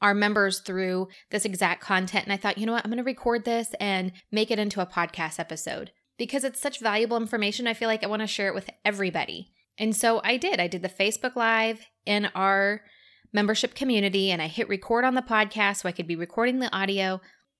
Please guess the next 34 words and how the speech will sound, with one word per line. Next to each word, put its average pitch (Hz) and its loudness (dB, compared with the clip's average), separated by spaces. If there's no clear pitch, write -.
and 208 2
it 190 -2
all 254 6
worked 254 2
out 202 2
just - -2
great. 156 -6
And 208 4
then 285 4
I 208 6
went 220 2
in 214 0
afterwards 180 2
to 175 -6
start 170 -2
editing 185 0
the 170 -4
audio 196 0
to 254 0
make 185 -2
it 170 -2
actually 165 -4
into 196 0
the 185 0
podcast. 214 -2
I 208 4
won't 208 0
bore 196 2
you 196 2
with 190 0
all 185 4
<laughs> 196 -6
of 214 -4
the, 214 2